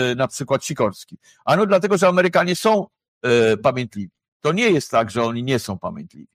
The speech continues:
Oni doskonale pamiętają, jakim świństwem politycznym było wypowiadanie im umowy międzynarodowej na temat budowy w Redzikowie,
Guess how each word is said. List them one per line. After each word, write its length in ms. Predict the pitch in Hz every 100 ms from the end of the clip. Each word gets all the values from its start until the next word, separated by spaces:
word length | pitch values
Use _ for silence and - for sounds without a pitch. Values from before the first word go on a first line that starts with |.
| _ _ _ _ _ -
Oni 240 | 226 240
doskonale 520 | 208 214 - 180 185 165
pamiętają, 500 | 160 160 165 156 151
jakim 260 | 151 160
świństwem 680 | - - 269 247 - - 123
politycznym 600 | 110 127 117 135 - 135
było 460 | 113 113 127 175 - _ _ _
wypowiadanie 720 | 131 175 185 185 170 202 196
im 280 | 185 175 170
umowy 460 | 175 175 196 151 147
międzynarodowej 720 | 151 135 143 139 139 160 151
na 120 | 143
temat 260 | 160 147 123
budowy 600 | 135 143 135 131 127 120 -
w 120 | 131
Redzikowie, 680 | 120 131 131 127 98 113 185